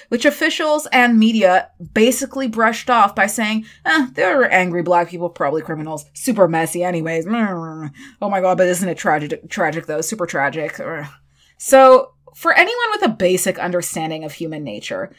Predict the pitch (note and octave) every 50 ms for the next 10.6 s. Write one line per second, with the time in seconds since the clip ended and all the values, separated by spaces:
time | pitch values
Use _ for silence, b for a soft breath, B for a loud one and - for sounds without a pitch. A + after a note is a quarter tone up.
0 | b b b b - - F#4+ - - A#4 A#4+ A#4+ A4 - - B3 G#3+ F#3 G3 F#3+
1 | G3 F#3+ - A3 G3+ - G3 F#3+ F3 F#3 F3+ - A3+ G3+ F#3 G3 F#3+ F3+ F3+ F3
2 | E3 - F#3 D#3 F3 D#3+ E3 - - E3+ E3+ E3 D#3+ - F#3 E3+ E3+ E3+ - _
3 | - B3 A#3+ A#3+ G#3 - F#3 F3+ F3 F3+ E3 D#3 C#3+ C3+ C#3+ C#3+ b b b b
4 | _ E3 D3+ - _ _ _ _ _ _ _ _ - F#3 F#3 F#3 G3+ A3+ A#3 G#3+
5 | G3 G3 F#3+ F#3+ F#3 E3 E3+ E3+ F3+ F3+ F3 E3 E3+ E3 D#3 F3 E3+ - E3+ D3+
6 | D#3 E3 D#3+ D#3+ D3+ C3+ D3+ - E3 F3 G#3 G3+ - D#3+ - E3 F3 - - F3
7 | F3 _ _ _ _ _ _ _ _ _ _ - B3+ B3+ B3 E4 E4 F4+ F#4+ B3+
8 | D4 D4 C4+ G#3 E3+ A3+ A3+ C4 A#3 A3+ G#3 G#3+ A3+ A3 G#3 G#3+ A3 A3 - -
9 | - - _ _ _ _ _ _ - B3 C#4 - C#4+ C4 - F#3+ - - F#3 D3+
10 | B2+ D3 D3+ D3+ D3 - F#3+ D#3+ D3+ D3+ E3